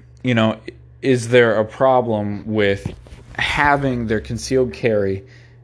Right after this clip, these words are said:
and also getting their medical card?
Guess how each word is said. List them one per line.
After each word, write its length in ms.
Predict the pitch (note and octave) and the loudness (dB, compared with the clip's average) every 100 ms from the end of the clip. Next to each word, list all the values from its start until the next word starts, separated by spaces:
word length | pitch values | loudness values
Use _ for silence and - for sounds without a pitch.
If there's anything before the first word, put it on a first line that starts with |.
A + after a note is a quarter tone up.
| - - - | -20 -14 -2
and 400 | A2+ A2 G#2 F#2+ - | 2 2 0 -6 2
also 720 | A2 A2 A2 A2 G#2 G2+ G2 - - - - A#2 G#2+ | 4 4 2 0 0 0 -6 -18 -20 -20 -14 -12 -2
getting 320 | A2 G#2 G#2 | 0 0 -2
their 120 | G2+ | -2
medical 420 | G2+ G2+ G2 G2+ | -2 -2 -2 -6
card? 360 | - F#2+ F#2+ | -4 -4 -4